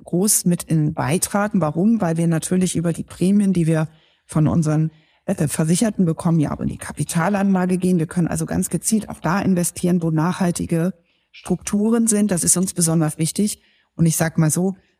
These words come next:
was man hier an Papier von A nach B schickt für Anträge,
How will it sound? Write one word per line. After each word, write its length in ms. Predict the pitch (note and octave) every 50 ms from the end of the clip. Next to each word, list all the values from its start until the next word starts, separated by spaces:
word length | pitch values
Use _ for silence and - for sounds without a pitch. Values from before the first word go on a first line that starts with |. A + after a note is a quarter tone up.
| _ -
was 180 | D#3+ D#3 -
man 100 | E3+ F#3+ F3+
hier 160 | - G3 D#3
an 120 | C3 E3
Papier 440 | - - F#3 - - - G#3 G3+ G#3+
von 200 | - - F#3 F3
A 120 | - - E3
nach 200 | E3 D#3+ D#3 -
B 180 | - F3+ F#3 G3+
schickt 340 | - - A#3+ A3 - - -
für 140 | - F3
Anträge, 540 | - D3+ F3+ - - - G3+ F#3+ G3+ G3+ G3+